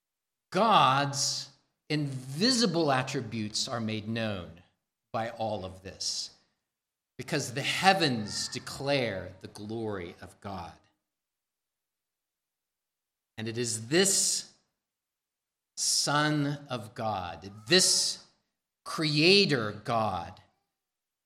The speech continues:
this divine individual that has become man.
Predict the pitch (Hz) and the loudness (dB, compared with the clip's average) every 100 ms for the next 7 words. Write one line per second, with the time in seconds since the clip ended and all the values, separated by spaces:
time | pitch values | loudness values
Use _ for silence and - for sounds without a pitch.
0 | _ - 165 160 - - - - _ _ | _ 0 2 4 2 0 -6 -14 _ _
1 | _ _ _ _ _ _ _ _ _ _ | _ _ _ _ _ _ _ _ _ _
2 | _ _ - 127 110 107 120 143 165 175 | _ _ -8 -8 -8 -8 2 4 6 4
3 | 175 165 156 - _ - 135 131 113 120 | 4 0 -6 -12 _ -8 -6 -6 -8 -6
4 | 135 - 139 127 120 110 - 117 110 - | -6 -6 -6 -6 -6 -10 -12 -8 -8 -10
5 | 107 - - 131 117 110 110 120 131 113 | -12 -14 -10 -8 -6 -8 -6 -6 -4 -6